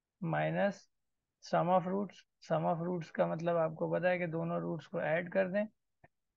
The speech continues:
और product of roots का मतलब यहाँ पर क्या है कि भाई दोनों को multiply कर दें। अब आपको एक root जो है वो अल-, मतलब दोनों roots given है तो एक को अल्फा मानोगे, दूसरे को बीटा मानोगे, और फिर उनको sum of roots में ऐड करके लिख दोगे यहाँ पर।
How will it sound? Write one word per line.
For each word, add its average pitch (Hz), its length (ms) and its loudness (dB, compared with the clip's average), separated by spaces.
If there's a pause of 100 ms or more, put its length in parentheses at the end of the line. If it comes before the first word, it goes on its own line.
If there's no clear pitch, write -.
और 151 260 0
product 175 380 4
of 165 100 -4
roots 180 180 -4
का 180 140 -2
मतलब 170 340 -2
यहाँ 170 160 0
पर 165 160 -2
क्या 170 160 0
है 165 220 -2
कि 151 100 -4
भाई 147 180 -2
दोनों 143 320 -6
को 147 200 -6
multiply 180 460 2
कर 165 160 0
दें। 165 120 -2
अब 160 100 -2
आपको 156 280 0
एक 175 340 -4
root 180 200 -4
जो 165 140 -2
है 175 280 4
वो 175 260 0
अल-, 160 340 -6 (560)
मतलब 170 280 -2
दोनों 185 280 4
roots 185 220 0
given 180 340 0
है 180 120 0
तो 180 80 0
एक 165 180 2
को 175 100 0
अल्फा 175 300 2
मानोगे, 156 380 -2
दूसरे 160 320 -4
को 170 120 -8
बीटा 180 340 2
मानोगे, 175 360 -2
और 151 140 -4
फिर 160 160 -2
उनको 160 340 -6 (880)
sum 190 160 6
of 165 200 6
roots 170 220 -2
में 156 140 0
ऐड 165 240 0
करके 190 300 -2
लिख 190 140 0
दोगे 175 380 0
यहाँ 147 200 -2
पर। 143 160 -6